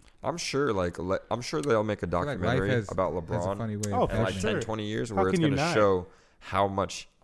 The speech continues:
Speaker 1: honest effect he had on, like,
Speaker 3: Bro,
Speaker 1: the
Speaker 3: LeBron's the
Speaker 1: G Ms and everybody.
Speaker 3: he's the
Speaker 1: It's gonna be
Speaker 3: greatest.
Speaker 1: like they go through LeBron, like, they
Speaker 2: How
Speaker 1: ask
Speaker 2: many
Speaker 1: LeBron.
Speaker 2: organizations, how many players, how many executives, how many people,
Speaker 1: This is his
Speaker 2: agents,
Speaker 1: third,
Speaker 2: friends he's made
Speaker 1: third
Speaker 2: better?
Speaker 1: team that
Speaker 2: Could
Speaker 1: he's
Speaker 2: you
Speaker 1: literally
Speaker 2: imagine?
Speaker 1: Oh.
Speaker 2: His career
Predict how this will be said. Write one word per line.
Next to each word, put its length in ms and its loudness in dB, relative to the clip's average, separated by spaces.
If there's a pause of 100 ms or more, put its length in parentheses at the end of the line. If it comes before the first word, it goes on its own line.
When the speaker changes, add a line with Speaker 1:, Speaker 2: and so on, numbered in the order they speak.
(100)
Speaker 1:
honest 440 0
effect 420 -4
he 160 -4
had 260 0
on, 260 -6 (520)
like, 280 -10
Speaker 3:
Bro, 260 -2
Speaker 1:
the 140 -4
Speaker 3:
LeBron's 260 0
the 40 -2
Speaker 1:
G 80 -2
Ms 140 -10
and 100 -12
everybody. 420 -10 (200)
Speaker 3:
he's 160 -4
the 60 -4
Speaker 1:
It's 80 -4
gonna 140 4
be 40 0
Speaker 3:
greatest. 280 4
Speaker 1:
like 60 -12
they 140 4
go 220 4
through 380 -4
LeBron, 420 -4
like, 160 -4
they 100 2
Speaker 2:
How 140 6
Speaker 1:
ask 100 2
Speaker 2:
many 140 0
Speaker 1:
LeBron. 80 0
Speaker 2:
organizations, 680 2
how 120 -6
many 160 -6
players, 520 -4
how 100 -6
many 160 -6
executives, 720 -6
how 100 -6
many 180 -6
people, 440 -6
Speaker 1:
This 120 -2
is 120 -4
his 100 -2
Speaker 2:
agents, 240 2
Speaker 1:
third, 380 2 (180)
Speaker 2:
friends 480 -8
he's 180 -6
made 100 -2
Speaker 1:
third 200 4
Speaker 2:
better? 200 0
Speaker 1:
team 300 -2
that 120 0
Speaker 2:
Could 100 0
Speaker 1:
he's 80 0
Speaker 2:
you 80 2
Speaker 1:
literally 240 4
Speaker 2:
imagine? 340 -2 (300)
Speaker 1:
Oh. 140 -8 (100)
Speaker 2:
His 200 -4
career 680 -2